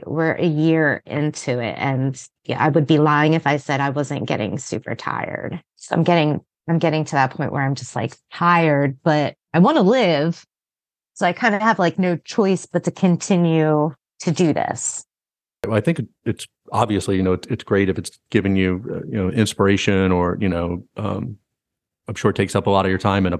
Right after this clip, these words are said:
Speaker 2: in a positive way instead of just sitting around and waiting in between doctor's appointments and follow-ups and things like that, um, to try to
Speaker 1: Yeah.
Speaker 2: find what, what the next thing is gonna be. It's a shame you, you can't put it anywhere except for,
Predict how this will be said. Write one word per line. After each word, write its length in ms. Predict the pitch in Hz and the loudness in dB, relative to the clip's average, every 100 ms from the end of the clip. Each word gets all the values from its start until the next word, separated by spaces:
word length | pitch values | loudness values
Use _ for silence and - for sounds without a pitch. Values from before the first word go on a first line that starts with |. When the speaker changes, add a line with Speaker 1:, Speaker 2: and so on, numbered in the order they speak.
| - | -4
Speaker 2:
in 120 | 107 | -4
a 40 | 92 | -2
positive 500 | - 123 120 101 92 | 0 0 2 0 2
way 360 | 95 90 92 - _ _ _ - | 2 0 -2 -6 _ _ _ -10
instead 280 | 101 104 | -4 -2
of 60 | 92 | 0
just 180 | 101 - | -2 0
sitting 200 | 104 95 | 0 2
around 280 | 92 95 92 | 2 2 0
and 100 | 90 | 2
waiting 340 | 98 95 90 | 2 2 0
in 100 | 87 | -2
between 600 | 87 - 101 95 87 87 _ _ - | -2 0 2 2 -2 -6 _ _ -2
doctor's 300 | 92 101 92 | -2 0 -6
appointments 480 | 87 95 95 90 98 | -2 -2 -2 -4 -4
and 140 | 85 | -2
follow-ups 460 | 95 92 90 90 95 | 0 0 0 -2 -6
and 100 | 87 | -4
things 220 | 95 92 | -4 -4
like 140 | 95 | -2
that, 280 | 98 92 95 - _ _ _ _ _ - | 0 0 -4 -12 _ _ _ _ _ -12
um, 300 | 87 101 107 160 | -10 -10 -4 0
to 60 | |
try 100 | 165 | 2
to 100 | - | 2
Speaker 1:
Yeah. 60 | 147 | 0
Speaker 2:
find 420 | 98 90 92 90 | 0 0 0 0
what, 180 | 101 - | -2 -2
what 180 | - 104 | -6 -2
the 80 | 92 | 0
next 260 | 92 - | -2 -4
thing 160 | - 95 | -4 -2
is 80 | 92 | -2
gonna 160 | 90 85 | -4 -2
be. 300 | 92 87 92 | -2 -2 -6
It's 140 | - | -2
a 40 | 123 | 2
shame 300 | 143 127 113 | 4 2 4
you, 240 | 113 104 - | 2 0 -4
you 160 | 110 | -2
can't 240 | 104 110 - | 0 -2 0
put 140 | 117 | 2
it 60 | 95 | 2
anywhere 300 | 92 90 87 | 2 0 -2
except 260 | - 85 - | -2 -6 -2
for, 280 | 87 87 | -4 -4